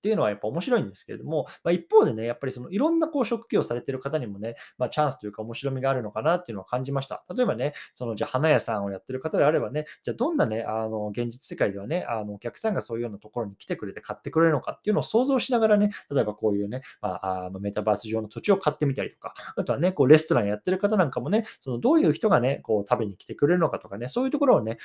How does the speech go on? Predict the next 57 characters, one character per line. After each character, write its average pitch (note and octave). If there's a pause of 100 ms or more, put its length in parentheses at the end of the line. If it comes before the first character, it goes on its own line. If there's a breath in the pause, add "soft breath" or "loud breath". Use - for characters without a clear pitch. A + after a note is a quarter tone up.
(140)
こ B2
う、 -
想 C4
像 A#3+
し、 G#3
ペ A#3+
ル C#4
ソ D4+
ナ D4
設 D4+
定 -
を A#2
し -
な A3+
が A#3
ら G#3+
ね、 G3+
こ E3+
う、 -
メ C#3
タ C#3
バ C3
ー -
ス C3
上 A#2+
で A#2
ね、 C#3
土 A#2
地 -
を G2+
買 G#2+
っ -
て -
い -
く。 G#2+
こ -
れ A#3+
も A#3+
ね、 A3 (180 loud breath)
本 B3
当 A3+
に G#3 (760)
い D3+
ろ E3+
ん E3
な D#3+
職 D#3
業 D3
を G#2
や G2
っ -
て -
る C#3+
方 D3
と A2+
か A2
ね、 E3